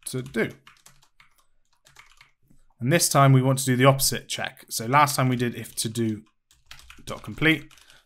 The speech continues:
but instead we want to add an exclamation mark. So if it is not complete, we want to return res dot status four hundred json, and the error message is gonna be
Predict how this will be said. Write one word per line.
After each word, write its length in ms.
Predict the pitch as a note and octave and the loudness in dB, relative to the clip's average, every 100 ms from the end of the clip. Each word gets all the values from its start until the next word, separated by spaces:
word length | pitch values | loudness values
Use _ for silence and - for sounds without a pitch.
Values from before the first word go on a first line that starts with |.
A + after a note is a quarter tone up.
| _ | _
but 80 | - | -12
instead 340 | A2+ - C#3+ | -6 2 2
we 80 | B2+ | 4
want 140 | B2 B2 | 0 -2
to 120 | B2+ | -4
add 120 | A#2 | -6
an 100 | A2+ | -6
exclamation 500 | A#2+ - B2 B2+ - | -6 -6 -4 -4 -2
mark. 220 | B2 B2+ | -2 -2
So 120 | - | -4
if 140 | A2+ - | -8 -8
it 80 | - | -12
is 140 | A2 | -6
not 340 | A#2 E3+ F3 | -2 -2 -4
complete, 560 | - A2 - B2 C3+ - _ _ _ - - _ _ _ _ _ _ _ _ _ _ _ _ | -12 -12 -8 -10 -8 -12 _ _ _ -20 -20 _ _ _ _ _ _ _ _ _ _ _ _
we 120 | - A2+ | -10 -8
want 180 | A2 | -6
to 40 | G#2+ | -8
return 400 | G#2+ A#2+ A2+ A2 A#2 | -6 -4 -4 -6 -4
res 220 | D3+ D3 | -4 -4
dot 160 | - | -6
status 640 | - - G#2 - A2 - - _ - _ _ _ - - - _ _ _ _ _ _ _ _ _ _ - | -8 -8 -8 -12 -8 -8 -8 _ -20 _ _ _ -20 -20 -20 _ _ _ _ _ _ _ _ _ _ -20
four 180 | - A2 | -14 -6
hundred 380 | D3 D#3 E3 - _ _ _ _ _ _ - | -4 0 -2 -4 _ _ _ _ _ _ -10
json, 480 | C3 C3 C3+ C#3 C3+ - _ _ _ _ _ _ _ - _ - | -6 -4 -2 -2 -4 -14 _ _ _ _ _ _ _ -20 _ -14
and 100 | A#2 | -10
the 120 | A2+ | -6
error 220 | - C#3+ | 0 2
message 280 | C#3 B2 A#2 | 2 0 -4
is 100 | A2+ | -8
gonna 140 | A2 A2+ | -8 -8
be 260 | A2 G#2+ | -8 -12